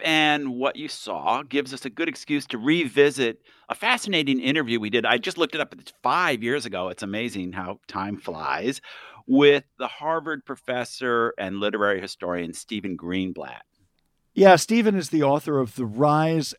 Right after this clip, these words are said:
Speaker 2: and Fall of Adam and Eve. We talked about that book.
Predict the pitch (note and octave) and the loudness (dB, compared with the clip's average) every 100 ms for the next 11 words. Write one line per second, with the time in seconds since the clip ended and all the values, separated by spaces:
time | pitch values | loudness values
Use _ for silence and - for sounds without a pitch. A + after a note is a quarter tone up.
0 | - B2+ A#2 - - C#3+ C#3+ C#3+ C3+ - | -4 -2 -2 -4 -4 2 6 6 4 -2
1 | B2+ A2 - - B2+ A#2+ A#2 A2+ A2 - | -4 -4 -6 -6 -2 0 0 0 -2 0
2 | C#3+ F#3 G#3 G#3+ - A2+ G2+ - A2 A2 | 0 2 2 0 0 -2 -2 -4 -4 -4
3 | - G#2+ G2 - C3+ C#3+ - D#3 D3+ - | -4 -4 -4 -2 0 0 0 0 0 -2